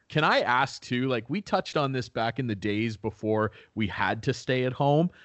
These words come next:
and we were, like, in a studio together. And, uh, and by the way, speaking of a studio together, if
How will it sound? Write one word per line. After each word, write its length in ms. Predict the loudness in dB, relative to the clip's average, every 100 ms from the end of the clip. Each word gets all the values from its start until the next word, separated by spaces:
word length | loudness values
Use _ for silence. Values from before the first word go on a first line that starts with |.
| -14 -6
and 180 | 0
we 120 | 2 2
were, 200 | 4 2
like, 180 | 0
in 200 | -2 0
a 40 | 0
studio 580 | 0 2 4 6 6 6
together. 600 | 4 4 4 4 2 0
And, 320 | -2 -2 0 0
uh, 220 | 0 -2
and 180 | -4 0
by 240 | 4 6 6
the 80 | 4
way, 320 | 0 -4 -6
speaking 460 | -8 -6 -6 -4
of 100 | -4
a 40 | -4
studio 640 | -6 -8 -6 -2 0 0
together, 480 | 0 -4 -4 -4 -8 -14 -20 -20 -2
if 200 | 0